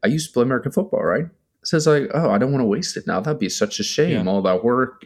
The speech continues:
Speaker 1: And it feels good when I do it. You know, you kind of win every time you go in. And
Speaker 2: Don't,
Speaker 1: and that
Speaker 2: don't get me wrong. I, I am not proposing
Speaker 1: No,
Speaker 2: that
Speaker 1: no, no,
Speaker 2: your,
Speaker 1: I
Speaker 2: your, your life becomes a hedonistic lifestyle of indulgence.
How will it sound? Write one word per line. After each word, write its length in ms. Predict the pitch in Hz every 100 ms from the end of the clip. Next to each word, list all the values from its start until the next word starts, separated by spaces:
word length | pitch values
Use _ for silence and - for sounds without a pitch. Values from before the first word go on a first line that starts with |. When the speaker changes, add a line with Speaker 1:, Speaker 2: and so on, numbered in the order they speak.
| -
Speaker 1:
And 320 | 104 104 101 - -
it 80 | 151
feels 280 | - 180 175
good 140 | 156 127
when 100 | 117
I 80 |
do 260 | 110 101 101
it. 260 | 101 101 107
You 60 |
know, 120 | 98
you 140 | 95 95
kind 240 | - 92
of 100 | 90
win 260 | 85 101 95
every 200 | 92 92
time 300 | - 95 90
you 80 | 82
go 200 | 85 80
in. 320 | 82 87 78 - - - - _ _ _ _ -
And 340 | 120 123 110 - _ _ - - - _ -
Speaker 2:
Don't, 120 | - -
Speaker 1:
and 80 |
that 40 | -
Speaker 2:
don't 160 | 147
get 120 | 135 123
me 100 | 123
wrong. 240 | 104 98
I, 140 | 127 117
I 160 | 123 120
am 180 | 120
not 180 | 127 127
proposing 800 | 123 110 110 107 95 107 107 - - - - -
Speaker 1:
No, 200 | 117 127
Speaker 2:
that 20 | 151
Speaker 1:
no, 80 |
no, 100 | 143
Speaker 2:
your, 60 | 127
Speaker 1:
I 100 | 117
Speaker 2:
your, 260 | 113 113 110
your 160 | 123 107
life 260 | 107 110 107
becomes 300 | 107 110 101
a 40 | 98
hedonistic 580 | 120 107 101 95 117 110
lifestyle 500 | 104 101 101 95 95
of 80 | 92
indulgence. 680 | 92 92 92 98 117 -